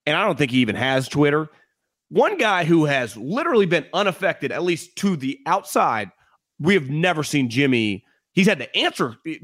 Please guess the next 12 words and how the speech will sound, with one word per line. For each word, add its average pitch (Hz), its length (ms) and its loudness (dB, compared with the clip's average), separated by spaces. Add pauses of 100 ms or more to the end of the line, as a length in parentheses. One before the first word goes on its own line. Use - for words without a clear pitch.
(120)
ask 156 180 -2
some 127 100 -8
questions, 160 420 -2
but 143 280 -4
just 165 220 -4
zero, 156 260 2
like, 113 260 -4
"Hey, 113 120 -4
man, 101 320 -4 (360)
you 160 160 -2
guys, 160 380 0
I, 156 120 0